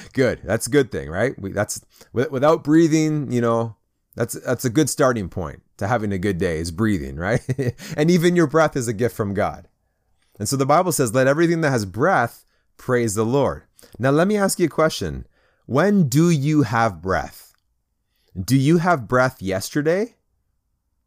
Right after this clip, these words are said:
No, that question doesn't make any sense.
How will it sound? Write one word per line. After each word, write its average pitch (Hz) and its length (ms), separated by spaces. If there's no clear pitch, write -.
No, 98 320
that 110 160
question 110 360
doesn't 98 220
make 98 180
any 95 140
sense. - 560